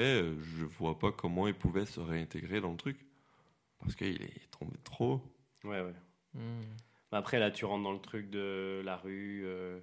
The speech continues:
Speaker 1: Bah, je connais pas sa vie non plus.
Speaker 2: Terrible.
Speaker 1: Je sais pas ce qui l'a emmené là, je sais pas ce qui le maintient là. Je le connais pas,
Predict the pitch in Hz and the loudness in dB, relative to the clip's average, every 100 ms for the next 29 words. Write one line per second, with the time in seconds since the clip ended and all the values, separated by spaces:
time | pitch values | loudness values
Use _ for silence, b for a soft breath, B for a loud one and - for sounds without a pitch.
0 | - b b 104 - - 101 98 101 101 | -14 b b 0 0 2 2 4 2 4
1 | 101 98 110 113 123 113 - 104 95 - | 4 4 2 2 -2 -2 -6 -8 -8 -6
2 | 92 - - 101 - 90 87 87 90 104 | -4 0 0 0 0 0 2 2 2 6
3 | 117 120 98 80 - 92 95 98 95 - | 6 6 2 -4 -2 0 4 4 2 -2
4 | - 90 90 90 90 87 87 85 95 113 | 0 2 4 4 2 2 -2 0 0 0
5 | 123 - b b b b b _ 110 92 | -2 -12 b b b b b _ -8 -4
6 | - 85 95 113 | 0 2 4 2